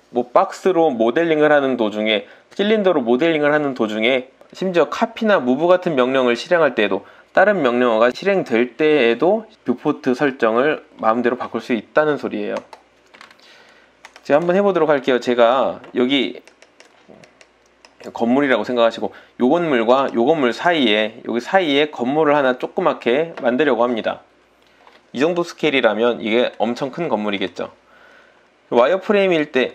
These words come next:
음영뷰일 때는 건물 바닥을 그리기 위해서 이렇게 화면을 이동해야 되잖아요. 이 박스를 그리려면. 근데 만약에 여기서 그냥 하고 싶다 그러면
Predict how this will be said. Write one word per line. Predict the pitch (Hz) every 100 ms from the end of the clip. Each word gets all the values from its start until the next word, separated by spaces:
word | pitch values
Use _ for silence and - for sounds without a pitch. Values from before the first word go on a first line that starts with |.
| -
음영뷰일 | 143 208 208 190 180
때는 | 156 131 139 135 98 - -
건물 | - 139 170
바닥을 | 143 123 165 165 160 143
그리기 | - 127 151 131
위해서 | 120
이렇게 | 120 151 175 151
화면을 | 127 190 220 190 135 -
이동해야 | 117 120 160 151
되잖아요. | 110 104 101 107 139 127 - _ _ _ _ _ _
이 | 120
박스를 | 156 160 156 127
그리려면. | 117 113 98 98 127 190 _ _ _ _ _ _
근데 | 123
만약에 | 135 170 139
여기서 | 117 165 175
그냥 | 156 135
하고 | 165 160
싶다 | - 117
그러면 | 110 120 165 135 98